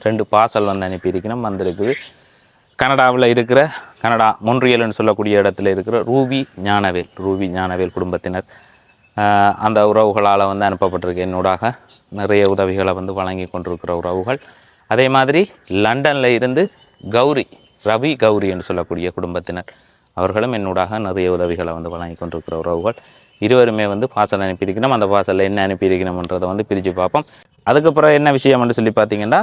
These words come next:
ஒரு திட்டம். என்ற பிரதான தொழில் என்னதா இருந்ததுன்றது எல்லாருக்குமே வந்து தெரிஞ்சிருக்கு. முதல் காடை, கோழி குஞ்சு, வான்கோழி, வாத்தன்னு சொல்லி பெரிய அளவுல உற்பத்தி செய்து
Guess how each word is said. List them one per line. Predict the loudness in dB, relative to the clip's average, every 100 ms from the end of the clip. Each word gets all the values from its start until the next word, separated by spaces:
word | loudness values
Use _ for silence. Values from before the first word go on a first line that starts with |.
| -2 _ _ _
ஒரு | 0 2
திட்டம். | 2 0 -2 -2 -16 -20 _ _ _ _ _ _ _ _ -12 -6 0
என்ற | 2 2 2 _
பிரதான | 2 6 6 4
தொழில் | 2 4 4 4
என்னதா | 4 4
இருந்ததுன்றது | 2 2 2 4 4 4 2
எல்லாருக்குமே | 2 4 4 2 0
வந்து | 0 0
தெரிஞ்சிருக்கு. | 0 2 0 -2
முதல் | 0 -2 -2 -14 _ _ _ 0
காடை, | 2 4 4
கோழி | 4 2
குஞ்சு, | 0 0 2
வான்கோழி, | 2 2 0 -2 -2
வாத்தன்னு | -2 0 -2 -2
சொல்லி | -6
பெரிய | -4 2 4
அளவுல | 4 4 2
உற்பத்தி | 0 -2
செய்து | 0 0 0